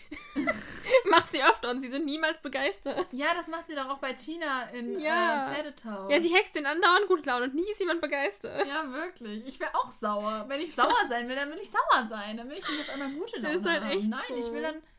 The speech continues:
Speaker 2: wütend sein. Mann. Das ist genau wie wenn ich mich über jemanden aufrege. Ganz ehrlich, wenn ich mich über jemanden aufrege,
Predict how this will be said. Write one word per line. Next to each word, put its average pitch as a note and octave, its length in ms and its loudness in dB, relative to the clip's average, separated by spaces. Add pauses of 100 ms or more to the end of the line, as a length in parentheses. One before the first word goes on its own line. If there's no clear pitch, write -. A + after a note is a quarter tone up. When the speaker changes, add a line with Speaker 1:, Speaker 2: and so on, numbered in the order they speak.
(160)
Speaker 2:
wütend C#4+ 460 -6
sein. F#3+ 540 -10 (560)
Mann. A3+ 680 -4 (1700)
Das A#3+ 100 -8
ist - 60 -10
genau D#4 240 0
wie E4 80 -4
wenn E4+ 120 -6
ich - 80 -14
mich D#4 100 -14
über C#4+ 120 -6
jemanden D4 440 -6
aufrege. G3+ 560 -4
Ganz C#4 180 -4
ehrlich, D4+ 200 -4
wenn D#4 100 -10
ich D4+ 180 -14
mich C4 160 -14
über C4+ 120 -8
jemanden C4 260 -6
aufrege, F4 540 -4